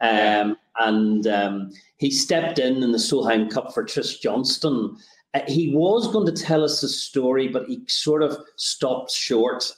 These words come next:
Speaker 1: um, because he said that, "All I'll tell you is Trish went through caddies <laughs> like nobody's business." Uh, and, uh, but he got offered the opportunity, and then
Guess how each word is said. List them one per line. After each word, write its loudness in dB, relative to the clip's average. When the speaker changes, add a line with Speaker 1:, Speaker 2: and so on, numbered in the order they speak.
Speaker 1:
um, 2
because -2
he -2
said 0
that, -2
"All 4
I'll 2
tell 2
you 2
is -2
Trish -2
went 0
through 0
caddies 2
<laughs> -16
like 0
nobody's 0
business." -2
Uh, 2
and, 2
uh, 0
but 0
he -2
got -2
offered 0
the 0
opportunity, -2
and 0
then -4